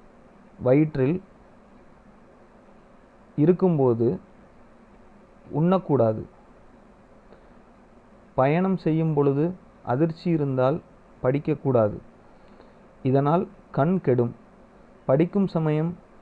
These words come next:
முதுகுத்தண்டு வளையக்கூடாது. படிக்கும் சமயம் வெளிச்சம்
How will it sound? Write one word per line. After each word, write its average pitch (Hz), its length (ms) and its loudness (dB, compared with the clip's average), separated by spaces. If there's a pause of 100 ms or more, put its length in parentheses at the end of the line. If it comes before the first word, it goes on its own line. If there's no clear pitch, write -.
முதுகுத்தண்டு 151 760 0 (340)
வளையக்கூடாது. 123 760 2 (1160)
படிக்கும் 180 400 0
சமயம் 143 480 -2 (300)
வெளிச்சம் 160 520 -2